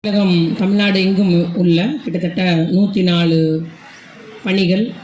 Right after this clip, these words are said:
கட்டிடங்கள், பூங்காக்கள் என்று இன்று முதலமைச்சர் அவர்களால் திறந்து வைக்கப்பட்டது. அதில் நம்முடைய தூத்துக்குடி மாநகரத்திற்கு உட்பட்ட சுமார் முப்பது கோடி மதிப்பிலான இந்த ஒரு கன்வென்ஷன் சென்டர் மற்றும் சிதம்பரம் நகர் வணிக வளாகம்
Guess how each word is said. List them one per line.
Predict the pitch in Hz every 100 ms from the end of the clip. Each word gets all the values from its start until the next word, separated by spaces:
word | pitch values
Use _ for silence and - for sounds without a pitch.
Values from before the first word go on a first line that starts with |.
| - - - -
கட்டிடங்கள், | 180 208 185 175 190 196
பூங்காக்கள் | 190 190 185 180 170
என்று | 165 156 170 247 - - - - - - -
இன்று | 202 196 190
முதலமைச்சர் | 180 208 202 190 180
அவர்களால் | 170 185
திறந்து | 180 180 180
வைக்கப்பட்டது. | 170 165 156 165 214
அதில் | 240 202
நம்முடைய | 190 190 240 240 233 214 185 160 160 - - - - -
தூத்துக்குடி | 254 226 226 220
மாநகரத்திற்கு | 202 185 202 202 196 185 185 165
உட்பட்ட | 180 156 170 - 165 156 - - - - - - - - -
சுமார் | - 220 214 214
முப்பது | 180 240 226
கோடி | 214 208 196
மதிப்பிலான | 190 180 - 180 175 214
இந்த | 233 180 180 170 165
ஒரு | 165 170 170
கன்வென்ஷன் | 175 190 190 180 196
சென்டர் | - 175 165 202
மற்றும் | 254 175 196 170 160 165 170 - - - - - -
சிதம்பரம் | - 214 226 208
நகர் | 196 190 180
வணிக | 185 196 196
வளாகம் | 185 180 170 220